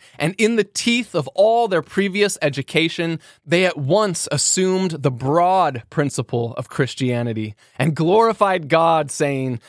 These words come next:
"Then has God also to the Gentiles granted repentance unto life." Let us bless God that now we are free from the trammels of Judaism, and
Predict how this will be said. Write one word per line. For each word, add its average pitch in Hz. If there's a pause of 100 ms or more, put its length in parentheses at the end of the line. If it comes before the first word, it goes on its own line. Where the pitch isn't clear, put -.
(140)
"Then 190
has 156
God 180
also 190
to 175
the 175
Gentiles 156 (220)
granted 190
repentance 185 (360)
unto 147
life." 131 (640)
Let 240
us 262
bless 185
God 175
that 175
now 214
we 208
are 151
free 214
from 160
the 151
trammels 202 (220)
of 131
Judaism, 139 (260)
and 226